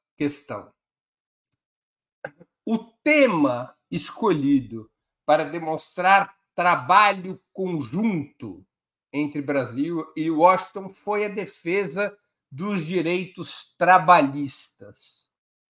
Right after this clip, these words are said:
Como vocês interpretam essa opção? O normal seria esperar um pacto em relação ao meio ambiente.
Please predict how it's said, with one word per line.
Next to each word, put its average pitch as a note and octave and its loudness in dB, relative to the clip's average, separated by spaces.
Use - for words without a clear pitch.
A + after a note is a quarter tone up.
Como A4 -2
vocês D4 0
interpretam G3+ -2
essa - -8
opção? D3+ -6
O E4+ -4
normal D4+ 4
seria D#4 -6
esperar A3+ 0
um A#3 -4
pacto G#3+ 0
em G#3 -6
relação G#3 -4
ao A3+ -6
meio A3+ -6
ambiente. A3 -6